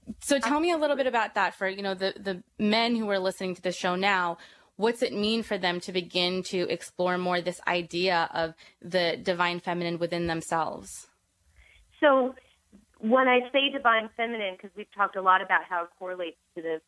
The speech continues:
Speaker 2: female and feminine images, you know, within world religions throughout time, but it is also those feminine aspects that exist within all of us,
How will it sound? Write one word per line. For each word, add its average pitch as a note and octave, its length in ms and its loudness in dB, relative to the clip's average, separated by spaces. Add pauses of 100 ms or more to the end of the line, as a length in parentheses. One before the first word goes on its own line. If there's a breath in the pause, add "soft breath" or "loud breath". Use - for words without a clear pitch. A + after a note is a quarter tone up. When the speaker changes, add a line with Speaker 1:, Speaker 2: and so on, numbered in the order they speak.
Speaker 2:
female F3 360 -4
and D#3+ 140 -6
feminine E3+ 460 -4
images, D#3+ 520 0 (220)
you E3+ 80 -4
know, D#3 140 6
within D#3 560 2
world D#3+ 260 2
religions D#3+ 640 2 (100)
throughout D#3 340 4
time, A#3+ 360 4
but F3+ 160 4 (320)
it G#3+ 180 0
is A3 100 -10 (160)
also G#3+ 720 0 (420)
those G#3 220 2 (240)
feminine A#3 500 2
aspects G3 600 -2
that F#3 100 -4
exist F3+ 440 -8
within F3 280 -2
all G3 280 6
of G#3 120 2
us, C#3 140 0